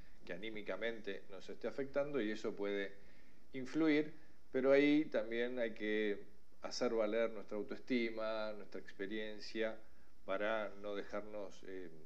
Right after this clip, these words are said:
acorralar por esa situación. Cuando tenemos trabajo, pienso que hay otros elementos para negociar, hay otras fuerzas, y creo que no hay que enfocarse exclusivamente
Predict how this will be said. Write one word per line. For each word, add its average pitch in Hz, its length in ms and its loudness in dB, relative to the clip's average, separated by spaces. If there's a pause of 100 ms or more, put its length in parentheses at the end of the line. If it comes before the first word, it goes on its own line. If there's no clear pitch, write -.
(480)
acorralar 127 840 4 (100)
por 90 120 -4
esa - 180 -6
situación. - 500 -6 (1700)
Cuando 101 280 -4
tenemos 135 380 0
trabajo, 180 600 2 (480)
pienso 117 460 0
que 113 380 2 (640)
hay 127 180 4
otros 147 280 4
elementos 147 520 2
para 131 220 2
negociar, 139 680 4 (540)
hay 104 140 -2
otras 107 220 -2
fuerzas, 131 640 2 (840)
y 170 160 -4
creo 226 420 4
que 156 120 4
no 160 100 0
hay 180 120 2
que 170 80 2
enfocarse 147 600 0
exclusivamente 131 1160 -2